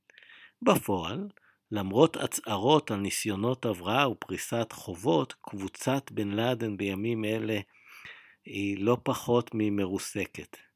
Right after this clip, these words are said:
ההודעה הרשמית האחרונה שפרסמה הייתה לפני כשלוש שנים, ואם תרצו, אפילו אתר האינטרנט שלה הפסיק להיות פעיל, מה שיכול להעיד על מצבה.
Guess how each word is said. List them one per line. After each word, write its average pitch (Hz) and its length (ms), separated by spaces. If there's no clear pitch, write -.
ההודעה 101 640
הרשמית 123 640
האחרונה 107 580
שפרסמה 104 840
הייתה 110 400
לפני 113 480
כשלוש 117 580
שנים, 104 440
ואם 127 440
תרצו, 165 580
אפילו 165 540
אתר 147 340
האינטרנט 139 640
שלה 107 320
הפסיק - 520
להיות 113 320
פעיל, 117 480
מה 98 220
שיכול 101 1600
להעיד 117 340
על 110 80
מצבה. 95 520